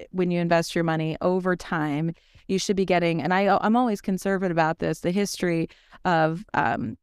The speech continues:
investing. I, I think it's something, and people can say it's somewhere around fifteen percent.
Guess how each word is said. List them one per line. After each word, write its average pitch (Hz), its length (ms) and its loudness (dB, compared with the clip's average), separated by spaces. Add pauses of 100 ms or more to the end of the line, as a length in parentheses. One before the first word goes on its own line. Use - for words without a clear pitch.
(160)
investing. 175 480 0
I, - 160 0
I - 60 -2
think 196 220 -2
it's 190 140 -4
something, 165 560 0
and - 140 -6
people 175 240 -2
can 156 320 -2
say 180 260 0
it's 151 120 -2
somewhere 160 220 -2
around 151 160 -2
fifteen 160 320 -4
percent. 156 340 -4